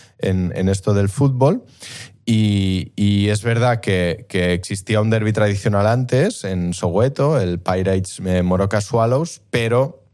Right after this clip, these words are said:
eh, la irrupción de los Kaiser Chiefs, pues, l-, convirtió el derbi de Soweto, el actual derbi de Soweto,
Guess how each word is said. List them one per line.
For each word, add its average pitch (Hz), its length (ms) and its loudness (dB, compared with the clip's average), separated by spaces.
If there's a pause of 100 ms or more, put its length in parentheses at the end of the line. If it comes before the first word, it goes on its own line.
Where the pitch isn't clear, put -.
(420)
eh, 87 260 2
la 87 140 0
irrupción 92 420 -4
de 95 100 0
los 92 360 -2
Kaiser 87 340 -6
Chiefs, 90 480 -10
pues, 76 560 -6
l-, 95 140 -4
convirtió 90 1000 -2
el 82 240 -2
derbi 87 360 0
de 87 100 2
Soweto, 82 580 -2
el 90 80 -2
actual 87 480 -2
derbi 82 240 -4
de 82 140 -4
Soweto, 85 560 -4